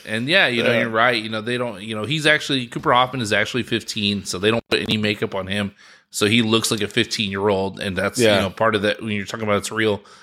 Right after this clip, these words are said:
Speaker 1: I, I read Alana Haim, uh, didn't wear any makeup, and when she did, she applied it herself. There was no, like, makeup department. So again,
Speaker 2: Yeah.
Speaker 1: it just looks real. Like, this is an actual person putting on makeup, not, like, professionals dolling someone up.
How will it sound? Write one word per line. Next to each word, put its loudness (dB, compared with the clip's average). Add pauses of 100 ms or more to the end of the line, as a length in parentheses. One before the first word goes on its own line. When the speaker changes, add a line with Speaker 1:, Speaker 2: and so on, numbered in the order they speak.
(180)
Speaker 1:
I, 2
I 0
read 2
Alana 2
Haim, 4
uh, 0
didn't 2
wear 4
any 0
makeup, 0
and -4
when 0
she -6
did, 2 (720)
she 2
applied 2
it -2
herself. 2
There 0
was -2
no, 0
like, -4
makeup 2
department. 0 (240)
So 2
again, 2
Speaker 2:
Yeah. -2
Speaker 1:
it 0
just -4
looks 0
real. 4
Like, -2
this -4
is -4
an -2
actual 0
person 0
putting -4
on -2
makeup, 0
not, -4
like, 0 (240)
professionals 0
dolling 0
someone -2
up. 0